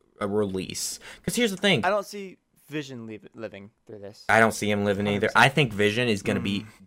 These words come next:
Speaker 1: is gone,
Speaker 2: Yeah.
Speaker 1: gone.
Speaker 2: I think, I think he, I think he's done.
Speaker 3: I do
Speaker 2: I think
Speaker 3: believe you,
Speaker 2: him
Speaker 3: but
Speaker 2: and Black Widow are gone.
Speaker 3: I, I do believe you, but I think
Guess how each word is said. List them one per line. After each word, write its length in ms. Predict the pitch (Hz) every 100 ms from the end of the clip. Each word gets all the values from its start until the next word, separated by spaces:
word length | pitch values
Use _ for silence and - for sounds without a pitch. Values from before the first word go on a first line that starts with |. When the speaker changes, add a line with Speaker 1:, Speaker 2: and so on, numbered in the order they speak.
| _ -
Speaker 1:
is 160 | 101 92
gone, 400 | - 92 92 120
Speaker 2:
Yeah. 240 | 110 104
Speaker 1:
gone. 260 | 95 95 92 _ _ -
Speaker 2:
I 80 |
think, 260 | 127 147 135 135
I 100 | 139
think 180 | 156 143
he, 100 | 123
I 120 | 131
think 180 | 139 127
he's 160 | 120
done. 340 | 120 113 113 120 _ -
Speaker 3:
I 100 | 151
do 160 | 156
Speaker 2:
I 20 |
think 100 | 160
Speaker 3:
believe 260 | 147 139 143
you, 60 | 156
Speaker 2:
him 160 | 165
Speaker 3:
but 80 | 170
Speaker 2:
and 60 | 151
Black 240 | 135 127
Widow 200 | 127 123
are 260 | 113 113 110
gone. 300 | 110 107 110
Speaker 3:
I, 140 | 135 143 - -
I 120 | 147
do 180 | 190 208
believe 240 | 208 214
you, 100 | 220
but 140 | 160
I 100 | 147
think 600 | 139 - 170 175 - 147